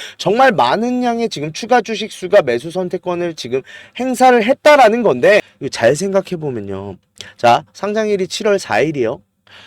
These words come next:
총 이십칠만 주가 나왔는데 이게 만약에 주가가 떨어질 거면 지금 여기서 추가 상장을 했겠어요? 아니죠. 더 오를 거니까.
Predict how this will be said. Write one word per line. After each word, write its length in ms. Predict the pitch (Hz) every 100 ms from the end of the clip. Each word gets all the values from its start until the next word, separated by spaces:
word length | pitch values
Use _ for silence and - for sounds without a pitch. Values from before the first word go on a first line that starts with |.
| _
총 220 | - 208 131
이십칠만 720 | 147 156 190 - 233 233 226
주가 240 | 202 202 139
나왔는데 440 | 104 117 113 113 -
이게 280 | 147 170 180
만약에 360 | 110 117 113
주가가 600 | 110 - 117 - 190 165 151 -
떨어질 640 | 233 294 311 - 277 247
거면 800 | - 214 247 220 117 117 135 95 _ _ _ _ -
지금 400 | - 139 175 104
여기서 380 | 101 131 156
추가 280 | 156 - 175
상장을 420 | 170 165 156 143 139
했겠어요? 560 | - 226 - 127 147 _ _ _ _ _ _ _ _ _ _ _
아니죠. 380 | 165 202 175 165 -
더 120 | 262 262 202
오를 380 | 170 233 285 294
거니까. 640 | 269 247 196 135 131 156